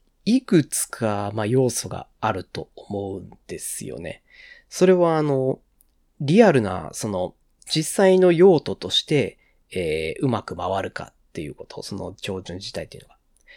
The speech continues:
あとは、それが、あの、文化的に許されるものなのか、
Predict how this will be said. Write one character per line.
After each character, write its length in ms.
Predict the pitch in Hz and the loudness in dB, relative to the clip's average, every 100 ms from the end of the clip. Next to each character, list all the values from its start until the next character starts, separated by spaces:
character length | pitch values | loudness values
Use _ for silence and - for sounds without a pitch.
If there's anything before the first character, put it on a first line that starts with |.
| _ _ _ | _ _ _
あ 100 | 185 | -4
と 160 | 139 113 | -4 -6
は、 280 | 101 82 - | -6 -10 -10
そ 220 | - 156 | -4 0
れ 100 | 165 | 0
が、 400 | 165 151 151 147 | 0 0 -2 -2
あ 60 | 139 | 0
の、 400 | 131 123 123 131 _ _ _ _ _ | -2 -2 -4 -6 _ _ _ _ _
文 320 | 123 120 170 226 | -2 4 4 4
化 160 | 214 | 0
的 300 | 208 202 185 | 2 4 4
に 340 | 170 160 156 - _ _ _ _ _ _ _ _ _ _ _ _ _ - | 2 0 -2 -8 _ _ _ _ _ _ _ _ _ _ _ _ _ -6
許 260 | 156 143 139 | 2 4 4
さ 180 | 139 | 4
れ 100 | 135 | 6
る 100 | 123 | 6
も 140 | 95 95 | 2 -4
の 80 | 90 | -8
な 120 | 82 | -8
の 100 | 65 | -12
か、 180 | - | -16